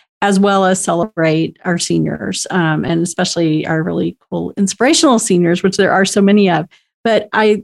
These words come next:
that's, like, one of my favorite things about the podcast, that it's just, there's so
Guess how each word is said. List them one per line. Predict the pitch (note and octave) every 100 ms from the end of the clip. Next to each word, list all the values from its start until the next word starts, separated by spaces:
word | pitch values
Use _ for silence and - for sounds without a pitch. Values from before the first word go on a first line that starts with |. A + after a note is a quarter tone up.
| -
that's, | B3 C4 F#4+
like, | E4+
one | B3+
of | A#3+
my | A3+
favorite | A3+ A#3 A3+ A#3
things | A#3+ A#3
about | A3 B3
the | C4+
podcast, | - F#3+ F#3+ F#3+ F#3
that | G3+ F#3
it's | F#3+ -
just, | A3+ A3+
there's | G#3+ G3+ -
so | A3+ G#3+ G#3+ G#3+